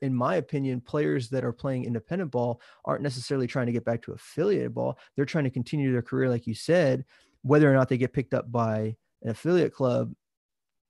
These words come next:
To me, I don't, I don't think that plays any bearing on when they should get started or, or if they should play in twenty twenty. I think that if a player wants to play,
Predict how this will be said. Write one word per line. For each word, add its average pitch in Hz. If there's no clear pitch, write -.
To -
me, 160
I 143
don't, 139
I 135
don't 135
think 135
that 131
plays 131
any 120
bearing 120
on 110
when 127
they 127
should 123
get 120
started 120
or, 113
or 117
if 120
they 123
should 117
play 113
in 110
twenty 110
twenty. 127
I 120
think 117
that 110
if -
a -
player 143
wants 123
to -
play, 123